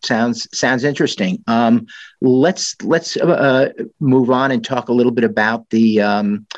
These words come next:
about the U two, right? This is, this is, uh, a laser T V product,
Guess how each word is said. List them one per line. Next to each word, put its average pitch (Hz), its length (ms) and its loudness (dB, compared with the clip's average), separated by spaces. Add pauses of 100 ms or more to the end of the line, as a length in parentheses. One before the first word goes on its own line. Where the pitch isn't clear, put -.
(300)
about 110 300 0
the 117 260 2
U 127 300 2
two, - 560 0
right? 110 400 -2
This 147 200 -2
is, 143 440 0
this 143 280 0
is, 139 360 -4
uh, 110 280 2
a 113 100 0
laser 107 340 2
T 101 220 0
V 95 140 0
product, 101 640 -2